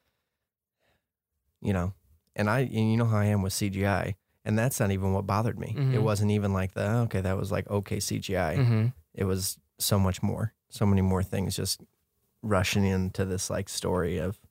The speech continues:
Speaker 1: I don't know. It was, it was just, I don't know. I would wait. I'd, I'd take a
Speaker 2: Sure,
Speaker 1: take a minute,
Speaker 2: sure.
Speaker 1: unless you get some free tickets. Someone's willing to buy you a, uh,
Speaker 2: Right, right.
Speaker 1: ticket
Speaker 2: I,
Speaker 1: to
Speaker 2: I
Speaker 1: go
Speaker 2: would
Speaker 1: see
Speaker 2: con-,
Speaker 1: it.
Speaker 2: I would strongly consider it, then,
Speaker 1: Yeah.
Speaker 2: yeah.
Speaker 1: <laughs> Yeah,
Speaker 2: The
Speaker 1: think about it
Speaker 2: Curse
Speaker 1: then.
Speaker 2: of La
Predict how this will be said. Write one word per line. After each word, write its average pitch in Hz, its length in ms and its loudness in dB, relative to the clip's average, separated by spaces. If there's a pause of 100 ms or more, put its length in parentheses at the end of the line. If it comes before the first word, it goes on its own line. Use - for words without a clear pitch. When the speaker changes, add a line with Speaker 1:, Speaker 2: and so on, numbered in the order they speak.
(1160)
Speaker 1:
I 78 80 -2
don't - 120 -6
know. - 120 -10 (280)
It 101 80 4
was, 95 180 4
it 98 140 4
was 92 160 2
just, - 400 -4 (180)
I 85 80 -2
don't 58 140 -4
know. 98 140 -8
I 92 100 4
would 95 100 2
wait. 80 300 -4 (300)
I'd, 95 240 -2
I'd 101 220 0
take 104 200 2
a 95 160 0 (220)
Speaker 2:
Sure, 131 460 0
Speaker 1:
take 117 180 -2
a 107 40 0
minute, 98 240 2
Speaker 2:
sure. 123 240 0
Speaker 1:
unless 117 280 0
you 123 60 -2
get 113 120 0
some 98 140 0
free 107 220 -2
tickets. 95 380 -2
Someone's 98 320 2
willing 98 260 2
to 92 40 0
buy 95 220 0
you 95 240 0
a, 95 200 -2
uh, 143 80 0
Speaker 2:
Right, 135 360 -2
right. 120 220 2
Speaker 1:
ticket 110 200 0
Speaker 2:
I, 117 80 0
Speaker 1:
to 107 80 0
Speaker 2:
I 127 60 2
Speaker 1:
go 131 60 2
Speaker 2:
would 131 80 0
Speaker 1:
see - 200 0
Speaker 2:
con-, 101 60 2
Speaker 1:
it. 101 60 -2
Speaker 2:
I 135 60 0
would 135 160 -2
strongly 113 360 0
consider 117 400 -6
it, - 120 -6
then, 107 60 0
Speaker 1:
Yeah. 98 260 2
Speaker 2:
yeah. 147 320 -4
Speaker 1:
<laughs> - 920 -14
Yeah, 110 160 4 (180)
Speaker 2:
The - 100 -14
Speaker 1:
think 131 160 0
about 104 200 2
it 104 80 0
Speaker 2:
Curse 98 100 -6
Speaker 1:
then. 107 180 -2
Speaker 2:
of 127 220 -4
La 123 380 0